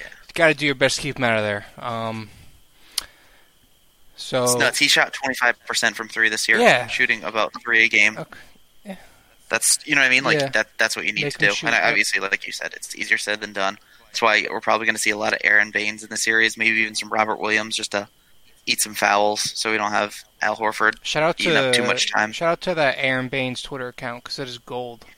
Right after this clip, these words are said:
Speaker 1: Yes, <laughs> I know. That's, that's one of my favorite
Speaker 2: That's a
Speaker 1: Twitter
Speaker 2: good
Speaker 1: accounts.
Speaker 2: one. Um, when does that series start? This weekend?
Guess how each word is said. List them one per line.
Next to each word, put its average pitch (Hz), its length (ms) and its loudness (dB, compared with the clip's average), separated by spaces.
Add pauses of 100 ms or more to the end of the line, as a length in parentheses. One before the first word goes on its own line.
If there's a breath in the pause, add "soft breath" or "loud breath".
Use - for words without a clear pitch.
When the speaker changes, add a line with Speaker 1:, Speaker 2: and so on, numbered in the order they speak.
Speaker 1:
Yes, 147 520 2
<laughs> - 60 -4
I 139 80 6
know. 156 120 4 (120)
That's, 147 220 0 (460 loud breath)
that's 131 140 0
one 190 100 -4
of 185 60 -6
my 127 60 2
favorite 113 300 4
Speaker 2:
That's - 120 -4
a 110 60 -2
Speaker 1:
Twitter 110 100 2
Speaker 2:
good 131 120 2
Speaker 1:
accounts. 110 280 0 (960 soft breath)
Speaker 2:
one. 139 180 -6
Um, 120 400 -8 (360)
when 147 160 0
does 156 100 -2
that 165 160 2
series 151 280 -2
start? 123 260 -2
This 123 180 -8
weekend? 151 380 -6